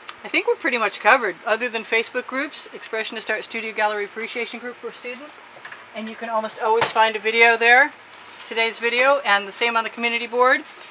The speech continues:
And if you ever w-, have a question or you want to see an artwork, you can always ask me and I'll share it on the community board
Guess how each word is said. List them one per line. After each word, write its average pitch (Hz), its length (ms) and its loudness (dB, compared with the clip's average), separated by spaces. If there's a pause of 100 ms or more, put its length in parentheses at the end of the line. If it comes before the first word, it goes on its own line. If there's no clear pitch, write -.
(120)
And 233 80 -6
if 220 80 -8
you 247 80 6
ever 247 160 4
w-, 226 260 0
have 254 220 4
a 254 40 -10
question 269 460 0
or 220 80 -2
you 214 140 -8
want 240 240 -4
to - 60 -8
see 269 160 -8
an 233 80 -8
artwork, 254 460 2 (1900)
you 196 100 -14
can 214 140 -6
always 240 360 4
ask 233 380 6
me 214 160 -4
and 196 180 -4
I'll 185 80 0
share 233 380 -2
it - 80 -6
on 214 120 -6
the 208 60 -12
community 226 420 -8
board 185 340 -2